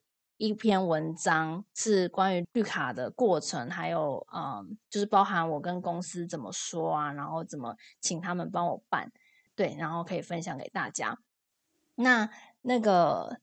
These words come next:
今天呢，这位嘉宾，也就是其实是我在文章里面说到的一个“十年寒窗无人问，一举成名天下知”。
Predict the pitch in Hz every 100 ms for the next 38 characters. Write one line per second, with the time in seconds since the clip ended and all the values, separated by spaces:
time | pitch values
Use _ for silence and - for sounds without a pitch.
0 | - 285 294 320 302 226 233 254 208 -
1 | 196 202 233 208 208 233 _ 190 175 240
2 | 285 254 220 180 185 - 233 160 180 190
3 | 170 156 175 185 143 151 175 - 165 165
4 | 170 113 135 - _ _ - 180 170 143
5 | - - 220 254 277 240 247 208 185 220
6 | 254 247 - 180 185 175 208 233 - 254
7 | 220 - 160 - 170 170 170 - 170 180
8 | 151 - - 147